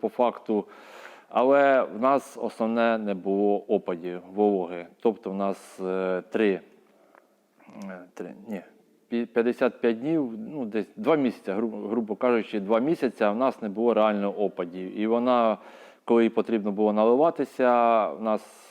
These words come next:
жарища, зверху тридцять п'ять,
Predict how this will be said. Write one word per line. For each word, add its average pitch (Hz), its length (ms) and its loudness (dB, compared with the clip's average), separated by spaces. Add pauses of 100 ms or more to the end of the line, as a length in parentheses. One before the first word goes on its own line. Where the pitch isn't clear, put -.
жарища, 117 680 0 (1120)
зверху 135 500 2
тридцять 131 520 -2
п'ять, 165 420 0